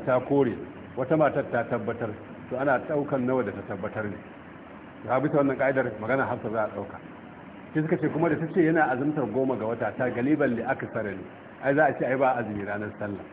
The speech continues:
To, ta galiban li aksara ne. Wasu suka ce Aisha radiyallahu ta'ala an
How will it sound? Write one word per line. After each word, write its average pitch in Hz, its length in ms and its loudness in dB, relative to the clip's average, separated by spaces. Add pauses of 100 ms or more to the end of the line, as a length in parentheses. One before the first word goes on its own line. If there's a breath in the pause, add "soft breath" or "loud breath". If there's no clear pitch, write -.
(240)
To, 113 100 -6
ta 123 100 -4
galiban 117 400 0
li 104 60 -4
aksara 104 440 -6
ne. 87 80 -14 (800)
Wasu 165 160 4
suka 180 140 4
ce 180 160 2
Aisha 185 420 6
radiyallahu 151 480 4
ta'ala 139 280 4
an 135 100 0